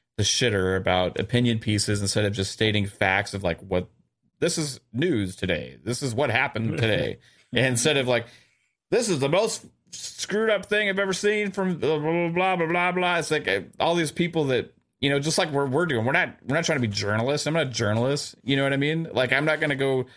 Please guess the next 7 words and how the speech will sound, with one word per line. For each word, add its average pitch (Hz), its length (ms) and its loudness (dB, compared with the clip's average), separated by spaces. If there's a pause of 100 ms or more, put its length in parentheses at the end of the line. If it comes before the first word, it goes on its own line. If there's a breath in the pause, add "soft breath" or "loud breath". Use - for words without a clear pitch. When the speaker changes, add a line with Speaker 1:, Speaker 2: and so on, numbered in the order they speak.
(300 loud breath)
Speaker 1:
to, 135 60 4
like, 117 300 2 (160)
some 131 260 0
major 120 440 0 (420 soft breath)
gaming 123 340 2
website 120 440 2
and 101 280 -2